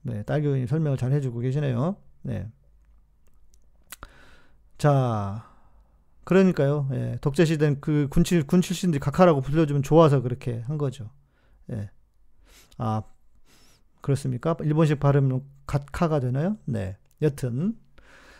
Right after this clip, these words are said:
자, 그러니까 성전입니다. 거룩한 집입니다. 근데 그 집이 거룩한 이유는 뭐냐? 하나님이 계시는 곳이기 때문에 그렇습니다. 하나님의 임재가 있기 때문에 그곳이 성전인 거예요.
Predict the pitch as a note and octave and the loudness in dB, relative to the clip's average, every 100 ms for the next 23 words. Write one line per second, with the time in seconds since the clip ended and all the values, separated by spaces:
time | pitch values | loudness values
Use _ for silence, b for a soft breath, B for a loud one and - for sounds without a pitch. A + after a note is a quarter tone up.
0 | b - C#3+ B2+ F3 F#3+ E3 D3 A#3 B3+ | b -6 -4 0 2 2 2 0 2 2
1 | B3 A#3 D#3+ D#3+ C#3 A#2 - - D3+ E3+ | 2 2 6 6 6 2 -4 2 8 8
2 | E3+ - G3+ G#3+ - C3+ A2 G2+ - F#3 | 6 2 2 2 0 -4 -4 -6 -2 2
3 | F#3+ G3+ - F3 G3+ D3+ D#3+ F#3 F#3+ A3 | 4 2 2 0 0 6 8 8 6 4
4 | G3 D3 D#3 A3+ D#4 F#3 C3 C3 F3+ C3 | 4 4 6 6 6 0 0 4 2 0
5 | B B - C#4 D4+ D#4 D4+ B3+ A3 C#4+ | B B 2 4 6 4 4 4 4 2
6 | A#3 E3+ E3 F3 E3+ B3+ E3+ C3 C3+ F3+ | 4 6 6 4 4 4 4 4 2 0
7 | F#3+ E3+ D#3+ F3 A#2+ - F2+ - - _ | 4 4 6 4 0 -6 -12 -12 -20 _
8 | - _ _ _ _ _ _ - - b | -20 _ _ _ _ _ _ -20 -20 b
9 | b b - C4+ C4 A3 F#3 - D#3+ F3 | b b 2 6 6 6 4 4 6 8
10 | G3 G3+ A3+ G#3 G3+ G#3 D#3+ F#3 F#3 G3 | 6 10 10 12 10 8 4 0 2 4
11 | E3+ F#3+ A3+ - D3 C#3 G#3+ G#3+ A#3+ A3 | 4 4 2 2 2 2 0 4 6 6
12 | C3+ B2+ E2 E2+ | 6 -6 -8 -12